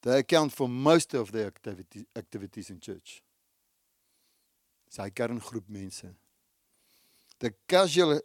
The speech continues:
casual helpers, that's the next level. The essential core, and then you get the casual helpers. Uh, they're not self-starters, but they will help when you ask them. They're not part of the essential core,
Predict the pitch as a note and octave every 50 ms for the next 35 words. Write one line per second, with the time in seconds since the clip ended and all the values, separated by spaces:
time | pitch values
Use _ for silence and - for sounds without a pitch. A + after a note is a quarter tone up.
0 | _ - - D#3+ E3 D#3 D#3 E3+ D#3+ C3+ G2+ - C3+ D3+ D#3 - - G#3 G3 -
1 | - B2+ A2 - - A#2+ A2 A2 B2 B2 A2 A2 A2 A2 G2+ F2+ D#2+ _ _ _
2 | _ _ _ _ _ _ _ _ _ _ _ _ _ A#2 A2+ A2 - E3 E3 D3
3 | - E3+ D3 B2 - - F3 F3 D#3 B2 A#2+ A#2 A#2 A#2 G#2+ G#2 B2 G#2+ - A#2
4 | G2+ - B2+ A#2 A2+ G#2+ A2+ A#2 A#2 A#2 G#2+ _ _ - - G2+ G2+ G2 - -
5 | - - - - - - _ _ _ _ _ _ _ _ _ _ _ _ _ _
6 | _ _ _ _ _ _ _ _ _ _ _ _ _ _ - F#2 F2+ F2+ F2+ E2+
7 | E2+ E2 - _ - A#2+ B2 B2+ C#3+ D3+ - - C#3+ B2+ B2 - - - A#2+ G2+
8 | F#2+ - - - - - - - - _ _ _ _ _ _ _ _ _ _ _
9 | _ - A2 G#2 G2 B2+ B2+ D3+ D#3+ D3 D3+ B2+ A2 A2+ A2+ G#2 - - G2+ G2
10 | G#2 G2+ F2 E2 - - _ - E2+ D2+ _ _ _ _ _ _ _ _ _ _
11 | _ _ _ _ _ _ _ _ _ _ _ _ _ _ _ _ _ _ _ _
12 | _ _ _ _ _ _ _ _ _ _ _ _ _ _ _ _ _ _ _ _
13 | _ _ _ _ _ _ _ _ _ _ _ _ _ _ _ - A2 A#2 C#3+ D#3+
14 | - - - C#3 B2 A2 F#2 G#2+ G2+ - - B2 A2 - A2 F2+ - - - A#2
15 | G2+ G#2+ A#2